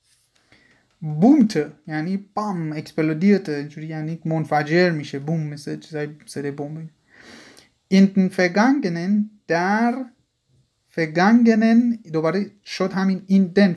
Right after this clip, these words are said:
vergangenen Jahren. Jahrzehnten بود، اینجا شد Jahren. در سالهای گذشته. So sehr wie، انقدر زیاد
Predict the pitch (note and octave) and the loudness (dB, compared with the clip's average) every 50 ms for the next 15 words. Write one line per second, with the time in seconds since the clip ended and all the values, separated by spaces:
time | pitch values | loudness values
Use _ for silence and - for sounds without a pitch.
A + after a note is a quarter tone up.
0 | - E3 D#3+ D#3 E3 F3+ F#3+ F#3 F3 D#3+ D#3 D#3+ F3 G3 G#3+ A3 A3+ A#3 B3+ - | -2 -4 -4 -2 -2 -2 -2 -2 -2 -2 -2 0 2 2 4 6 6 4 4 2
1 | - _ _ _ _ _ _ _ _ D3+ D3+ D3+ D3 D3 C#3+ C3+ B2+ B2 C3+ C3+ | -6 _ _ _ _ _ _ _ _ -6 -2 -2 0 0 0 -2 -4 -6 -12 -16
2 | C3+ - _ _ _ D#3+ E3 F#3 A3+ C4 B3 - - A#3 A#3 A#3 A3+ A#3 A3+ A3 | -18 -20 _ _ _ 0 2 4 4 2 2 2 2 4 4 2 2 0 -2 -2
3 | A3 G#3 G#3+ G#3 F3+ E3+ E3 F3 E3+ - G3 F#3+ F3+ E3+ E3 D#3 C#3+ C3 A#2+ A#2+ | -2 -4 -4 -4 -4 -6 -10 -12 -10 -8 -8 -6 -4 -4 -4 -4 -4 -6 -6 -8
4 | A#2+ C3+ - _ _ _ _ - D3+ D3+ D3 D3+ D#3 D#3 - - D3+ C#3+ C#3+ D3 | -12 -14 -18 _ _ _ _ -2 0 0 0 0 -2 -4 -6 -6 -6 -6 -4 -4
5 | D3+ D3+ D3+ D#3 D3 C#3+ C#3+ C#3+ C#3 - - F3 G#3 A3+ A3+ - - - - - | -4 -4 -4 -4 -6 -8 -8 -8 -10 -8 -4 -4 -4 -4 -6 -10 -18 -20 -20 -20
6 | _ _ - D#3 D#3 D3+ E3+ A3+ C#4 D4+ D#4 D4+ C4 A#3 B3+ B3+ B3+ B3+ B3 A#3 | _ _ -12 -10 -4 0 2 4 6 6 4 4 2 0 0 0 -2 -2 -2 -2
7 | G#3 G3 G3+ G#3+ A#3 B3 C4+ C#4 - _ _ _ _ _ _ _ _ _ _ _ | -2 -2 -2 -2 -2 -4 -4 -8 -12 _ _ _ _ _ _ _ _ _ _ _
8 | _ _ _ _ _ _ _ _ _ _ _ _ _ _ _ _ _ _ _ _ | _ _ _ _ _ _ _ _ _ _ _ _ _ _ _ _ _ _ _ _
9 | G3 A3 A#3+ B3 A#3+ A#3 G#3 F#3 D#3+ D#3 D3 C#3 C3 - - C#3+ C#3+ D3 D#3 D#3+ | 2 4 6 6 6 4 4 4 0 -2 -2 -4 -6 -10 -16 -18 -14 -12 -8 -4
10 | E3 F#3+ G#3 G#3 F3 D#3 - | 0 0 2 2 2 0 -4